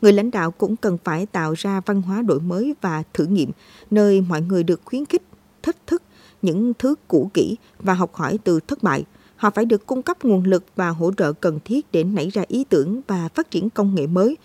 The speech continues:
được công nhận và tặng thưởng cho các sáng tạo của mình. Ngoài ra, người lãnh đạo phải biết chấp nhận rủi ro,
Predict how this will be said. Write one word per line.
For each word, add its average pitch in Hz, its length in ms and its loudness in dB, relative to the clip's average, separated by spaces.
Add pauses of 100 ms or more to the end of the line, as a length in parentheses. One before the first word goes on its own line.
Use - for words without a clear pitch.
(220)
được 226 160 6
công 269 200 0
nhận 165 280 -2
và 175 180 -4
tặng 151 260 -4
thưởng 175 280 -2
cho 196 120 -2
các 226 200 -6
sáng 247 240 -6
tạo 143 380 -4
của 175 100 0
mình. 190 200 4 (520)
Ngoài 185 140 4
ra, 208 180 0
người 196 180 2
lãnh 196 200 -2
đạo 160 240 -4
phải 165 100 -2
biết 240 260 -4
chấp 330 180 -2
nhận 170 220 0
rủi 165 220 0
ro, 226 200 0